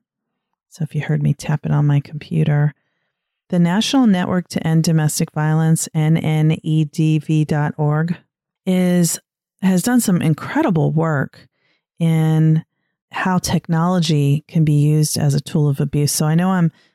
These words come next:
going a little bit off topic, but it's pretty relevant. So go to tech safety dot org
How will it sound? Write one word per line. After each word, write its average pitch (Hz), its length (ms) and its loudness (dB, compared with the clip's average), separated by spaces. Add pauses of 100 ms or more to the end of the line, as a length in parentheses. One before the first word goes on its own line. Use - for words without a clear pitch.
(200)
going 262 280 2
a 208 80 2
little 180 280 0
bit 160 400 -2 (240)
off 160 280 -2 (100)
topic, 202 400 -2 (140)
but 165 240 -4 (280)
it's 254 180 -6
pretty 339 280 2
relevant. 156 560 0 (460)
So 190 200 -2
go 180 300 0
to 170 720 0 (540)
tech - 320 -4
safety 170 600 -2
dot 160 300 -2
org 165 400 -2